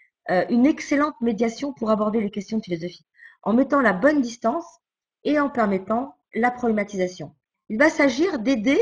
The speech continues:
finalement le jeune à sortir de sa subjectivité, à s'émanciper de son propre point de vue, à sortir de l'anecdote personnelle, euh, et, et aussi à permettre, euh,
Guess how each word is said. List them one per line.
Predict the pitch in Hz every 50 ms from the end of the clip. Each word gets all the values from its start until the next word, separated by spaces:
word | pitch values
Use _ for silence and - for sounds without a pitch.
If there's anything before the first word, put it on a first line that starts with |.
| 453
finalement | - - 262 247 247 240 247 262 285
le | 277 247 233
jeune | 220 190 254 302 359 269
à | 233
sortir | 233 - 254 - - - 339 285
de | 220 247
sa | 240 - - 277 294 - - - _ _ _
subjectivité, | - - - - 302 254 226 233 254 254 - - 220 196 202 208 - 214 247 - - _ _ _ _
à | 202 226
s'émanciper | 233 - 302 285 302 311 302 - 247 226 294 330
de | 330
son | - - 208 202
propre | - - - 320 320 - 277 262
point | - - 233 220
de | 214
vue, | 185 185 247 339 - - - - - - - - - _ _ _ _ _ _ -
à | - 220 233
sortir | 226 - 349 349 - - - 349 269
de | 247
l'anecdote | 254 254 254 254 254 220 269 269 269 -
personnelle, | 254 233 - - 233 214 214 247 359 320 190 - - - _ _ _ _ _ _ - -
euh, | - 202 196 196 190 190 196 180 156 120 - - - _ 120 120 - 139 160 180 180 135 170 220 226 226 208 -
et, | 226 233
et | 240
aussi | 240 233 240 - 339 320
à | 247
permettre, | 240 - 233 226 254 285 311 - - 220 214 - - - - _ _ _ _ _ _ _ _ _ _ _ _ _
euh, | -